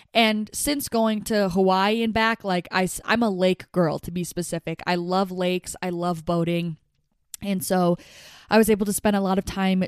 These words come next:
doing that this past, like, week, week and a half. So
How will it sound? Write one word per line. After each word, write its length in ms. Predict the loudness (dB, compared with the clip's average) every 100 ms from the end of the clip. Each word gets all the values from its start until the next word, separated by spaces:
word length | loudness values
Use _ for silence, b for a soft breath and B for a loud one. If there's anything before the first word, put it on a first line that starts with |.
| 0
doing 320 | 2 2 2
that 260 | -2 -4
this 140 | -4 -8
past, 440 | -4 -2 -4 -6
like, 220 | -6 -6 -6
week, 280 | -6 -6 -4
week 180 | -6 -6
and 100 | -6
a 40 |
half. 340 | -4 -4 -4 -6
So 440 | -6 -2 -2 -4